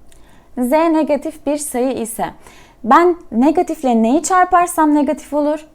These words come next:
Pozitif. O zaman y'yi de bulduk arkadaşlar. Pozitif.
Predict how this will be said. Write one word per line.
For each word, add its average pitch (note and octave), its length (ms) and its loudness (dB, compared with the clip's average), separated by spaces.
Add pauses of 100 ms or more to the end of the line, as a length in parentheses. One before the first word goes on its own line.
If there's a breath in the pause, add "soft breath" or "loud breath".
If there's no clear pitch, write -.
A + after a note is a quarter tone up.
(140)
Pozitif. F#3+ 540 -6
O A#3 120 -6
zaman A3 380 -2
y'yi A3 280 -2
de F3+ 120 -4
bulduk D#3 280 -12
arkadaşlar. C#3+ 640 -12 (140)
Pozitif. - 420 -10